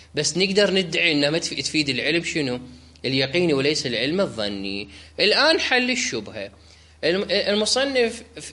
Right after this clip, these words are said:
عندما طرح الشبهة هو ذكر حلها، لأن قال: "إحنا راح ندعي أنه بعض أنواع الاستقراء الناقص يفيد العلم اليقيني، فبالتالي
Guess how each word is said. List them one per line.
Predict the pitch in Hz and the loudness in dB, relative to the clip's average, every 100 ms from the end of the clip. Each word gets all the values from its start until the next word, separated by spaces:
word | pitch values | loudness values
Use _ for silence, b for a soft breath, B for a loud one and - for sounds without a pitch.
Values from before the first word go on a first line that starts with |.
| - | -4
عندما | 175 170 180 170 165 160 | -2 2 2 4 2 -2
طرح | - 240 254 240 | 0 2 2 0
الشبهة | 214 - 226 220 226 | -2 2 2 4 4
هو | 202 202 | 4 4
ذكر | 196 285 269 | 4 2 0
حلها، | 208 147 113 104 101 - B B B B | 0 0 -2 -4 -8 -10 B B B B
لأن | 151 160 165 | 2 4 4
قال: | 151 208 196 | 4 2 2
"إحنا | 175 175 | 0 0
راح | 156 180 | 0 -2
ندعي | 226 214 233 247 | -2 0 0 2
أنه | 185 151 | 2 2
بعض | 208 208 | 2 2
أنواع | 175 180 185 | 2 2 0
الاستقراء | 165 - - 196 214 | -2 -4 -2 0 2
الناقص | 226 233 220 165 | 0 0 0 -2
يفيد | 143 147 | -2 -2
العلم | 156 170 190 | 0 0 0
اليقيني، | 214 220 262 254 214 208 B B B B | 0 0 0 0 0 -2 B B B B
فبالتالي | - 185 233 233 208 185 170 165 | 0 2 2 4 4 4 4 0